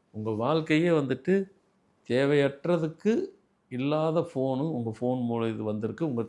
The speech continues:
நம்பருக்கு. உதாரணமாக, உங்க மொபைல் நம்பர் முப்பத்தி ஏழாம் நம்பர்ல இருக்கு அப்படின்னு வச்சுக்கோங்க. இது பொதுவான நம்பர். நீங்க என்ன பிறந்து எதுல வேணாலும் இருந்துக்கோங்க. முப்பத்தி ஏழுல இருக்கு அப்படின்னு வைங்க. வர கால்ஸ் எல்லாம் அன்னெசரியான வந்து தொந்தரவு கொடுக்குற கால்ஸ் தான் வரும்.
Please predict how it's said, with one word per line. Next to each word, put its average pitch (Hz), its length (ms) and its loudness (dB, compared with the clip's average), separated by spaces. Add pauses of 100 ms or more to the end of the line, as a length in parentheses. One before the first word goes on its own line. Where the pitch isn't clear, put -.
நம்பருக்கு. 110 540 -4
உதாரணமாக, 98 1000 -2
உங்க 147 140 0
மொபைல் 156 300 4
நம்பர் 151 220 2
முப்பத்தி 139 400 -2
ஏழாம் 127 280 2
நம்பர்ல 110 260 -4
இருக்கு 98 460 -6 (340)
அப்படின்னு 107 260 -2
வச்சுக்கோங்க. 104 180 -6
இது 110 140 -2
பொதுவான 113 400 0
நம்பர். 90 300 -6 (260)
நீங்க 123 200 -4
என்ன 139 260 2
பிறந்து 143 400 2
எதுல 135 40 2
வேணாலும் 135 220 2
இருந்துக்கோங்க. 104 600 -4
முப்பத்தி 160 520 0
ஏழுல 156 280 6
இருக்கு 117 420 0 (120)
அப்படின்னு 98 300 -4
வைங்க. 92 220 -6 (380)
வர 123 240 -4
கால்ஸ் 127 360 -2
எல்லாம் 123 340 -2
அன்னெசரியான 131 1160 -2
வந்து 127 440 -4
தொந்தரவு 156 440 -2
கொடுக்குற 101 200 -2
கால்ஸ் 98 300 -6
தான் 95 140 -4
வரும். 87 220 -8